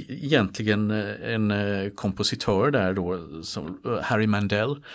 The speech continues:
som fick uppdraget av, eh, Altman att, eh, skriva en text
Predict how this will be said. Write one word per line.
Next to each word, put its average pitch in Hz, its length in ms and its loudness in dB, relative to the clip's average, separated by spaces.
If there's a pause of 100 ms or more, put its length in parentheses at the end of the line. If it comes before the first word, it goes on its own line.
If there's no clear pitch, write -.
(240)
som 101 340 0
fick - 240 -4
uppdraget 101 840 -2
av, 98 360 0
eh, 90 600 -4 (320)
Altman 101 540 -2 (560)
att, - 400 -4
eh, 98 240 -2 (160)
skriva 95 880 0
en 90 340 -4 (1300)
text - 640 -2